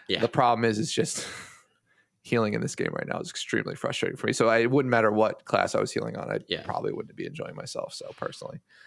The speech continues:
Speaker 2: um,
Speaker 1: Yeah, that's, um, you mentioned, like, talent's not really changing for Mythic Plus. That's something
Speaker 2: Mm-hmm.
Speaker 1: I think Brewmaster that we'll see,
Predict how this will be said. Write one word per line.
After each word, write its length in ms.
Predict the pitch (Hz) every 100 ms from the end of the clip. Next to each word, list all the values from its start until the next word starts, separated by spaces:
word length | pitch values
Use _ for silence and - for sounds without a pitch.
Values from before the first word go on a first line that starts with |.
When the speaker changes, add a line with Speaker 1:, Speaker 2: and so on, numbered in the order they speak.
| - - _ -
Speaker 2:
um, 380 | 50 - - 123 _ _ _ -
Speaker 1:
Yeah, 360 | 87 82 76 87 _ - - _
that's, 400 | 113 117 - - _ _ _ _ _
um, 680 | 104 101 98 95 95 95 98 _ _ _ _
you 120 | 123 123
mentioned, 360 | 131 123 127
like, 200 | 107 98
talent's 380 | - 98 98 -
not 120 | 92
really 180 | 92 87
changing 300 | - 92 87
for 100 | 95
Mythic 240 | 87 82 -
Plus. 380 | 87 76 - - -
That's 300 | 120 120 -
something 320 | 139 123 107
Speaker 2:
Mm-hmm. 20 |
Speaker 1:
I 100 | 90
think 340 | 92 95 - -
Brewmaster 560 | 90 85 85 - 92
that 160 | 87 78
we'll 160 | 92 80
see, 600 | - 92 85 82 80